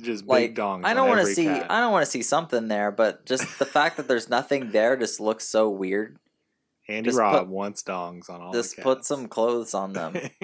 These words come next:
Speaker 1: Yeah, I, I think
Speaker 2: 'Cause some of
Speaker 1: even
Speaker 2: them are wearing clothes.
Speaker 1: I think even if the original performance didn't have clothes on some of them, like, real, like, human clothes,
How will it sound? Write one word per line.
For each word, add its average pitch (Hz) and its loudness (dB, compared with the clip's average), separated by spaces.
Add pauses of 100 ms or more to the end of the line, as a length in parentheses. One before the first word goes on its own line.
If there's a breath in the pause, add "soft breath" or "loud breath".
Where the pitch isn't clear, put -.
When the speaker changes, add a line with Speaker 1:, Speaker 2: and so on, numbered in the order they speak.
(720 loud breath)
Speaker 1:
Yeah, 95 -10
I, 139 -2
I 160 -2
think 214 -2 (120)
Speaker 2:
'Cause 135 0
some 143 4
of 202 6
Speaker 1:
even - 4
Speaker 2:
them 156 2
are 101 4
wearing 90 -2
clothes. 90 -6
Speaker 1:
I 147 -2
think 214 -4
even 160 -4
if 196 -4
the 110 -2 (600)
original 117 -2
performance 104 -6
didn't 101 -8
have 127 -4
clothes 135 0
on 131 -6
some 135 -8
of 139 -8
them, 143 -2
like, 104 -2
real, 107 0
like, 95 -8 (300)
human 113 -6
clothes, 131 -2